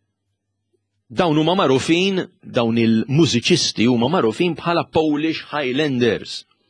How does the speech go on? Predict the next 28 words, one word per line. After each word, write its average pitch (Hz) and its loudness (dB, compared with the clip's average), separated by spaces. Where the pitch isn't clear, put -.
mużiċisti 135 0
b'istrumenti 127 -2
varji 156 0
bħall-arpa, 92 -2
il-violin, 85 -2
anke 214 0
kitarri, 147 0
eh, 147 2
u 143 0
trumbetti 120 -2
li 131 0
wieħed 127 -2
jista' 139 0
jitpaxxa 170 -4
bihom, 139 0
forsi, 107 -4
eh, - -10
tqattaw 123 -2
xi 156 0
serata 117 0
f'xi - -2
ristorant 131 0
li 98 -2
joffri 107 -2
daw 101 0
il-famużi 104 -2
folklore 110 0
evenings 135 -2